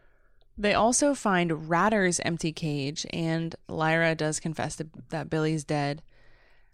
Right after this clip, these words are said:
Um, and they, they wonder where all the children are.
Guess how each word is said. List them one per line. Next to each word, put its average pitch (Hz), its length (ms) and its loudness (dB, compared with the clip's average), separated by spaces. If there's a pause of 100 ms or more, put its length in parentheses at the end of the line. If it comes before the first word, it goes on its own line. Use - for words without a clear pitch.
(300)
Um, 151 640 -4 (500)
and 180 160 -2
they, 170 500 2
they 170 360 2 (240)
wonder 180 580 2
where 165 640 0
all 165 420 0
the 156 120 -8
children 208 520 -4
are. 143 520 -2